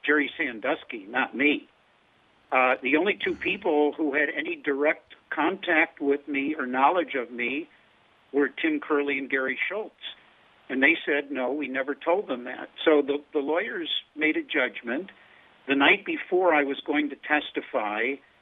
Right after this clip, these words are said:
uh, I consulted separately with five of the lawyers who, over the years, had represented me. And all five of them had, at one time or another,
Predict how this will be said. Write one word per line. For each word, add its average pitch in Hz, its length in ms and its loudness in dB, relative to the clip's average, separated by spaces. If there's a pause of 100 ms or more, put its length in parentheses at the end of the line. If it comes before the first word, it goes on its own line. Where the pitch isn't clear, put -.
(540)
uh, 117 380 2 (1500)
I 147 380 6
consulted 147 800 2 (420)
separately 127 680 0 (320)
with 127 160 2 (360)
five 165 540 10
of 160 140 -2
the 151 80 2
lawyers 143 600 4 (120)
who, 127 220 -2
over 139 280 4
the 156 120 -2
years, 127 480 -4 (540)
had 127 140 -2
represented 135 760 0
me. 117 220 -10 (840)
And 127 260 0
all 160 380 8 (120)
five 170 340 6
of 127 140 2
them 120 320 -4 (160)
had, 131 280 2 (220)
at 131 160 0
one 143 220 2
time 170 340 0
or 185 80 4
another, 135 540 0